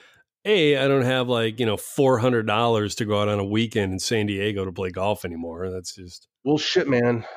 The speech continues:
Speaker 2: We talked about this before, and I'll squeeze it in in your last fifty seconds here. Michigan courses are cheap,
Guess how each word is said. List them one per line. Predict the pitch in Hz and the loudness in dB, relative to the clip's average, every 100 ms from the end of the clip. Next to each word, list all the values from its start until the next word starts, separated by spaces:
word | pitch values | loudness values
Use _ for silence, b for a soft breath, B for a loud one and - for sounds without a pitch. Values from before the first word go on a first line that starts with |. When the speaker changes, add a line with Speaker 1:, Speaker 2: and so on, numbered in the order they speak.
| B | B
Speaker 2:
We | 139 | -2
talked | 139 147 175 175 | 0 0 0 2
about | 147 123 | -2 0
this | 127 | -4
before, | - 117 135 127 | -8 -6 0 2
and | 117 | 2
I'll | 110 | 0
squeeze | - - 131 | -2 -2 0
it | 113 | 2
in | 120 110 | 2 2
in | |
your | 104 104 | 0 0
last | 107 104 - | 2 0 -4
fifty | - - 110 104 | -12 -12 -10 -10
seconds | - 110 110 101 | -6 -6 -6 -6
here. | 107 98 B B B B - | -6 -8 B B B B 0
Michigan | 139 143 180 156 | 0 2 0 2
courses | - 143 135 131 113 | 2 2 2 -2 -2
are | 98 110 101 | -2 -2 -2
cheap, | - - 147 185 | -6 -2 -2 -4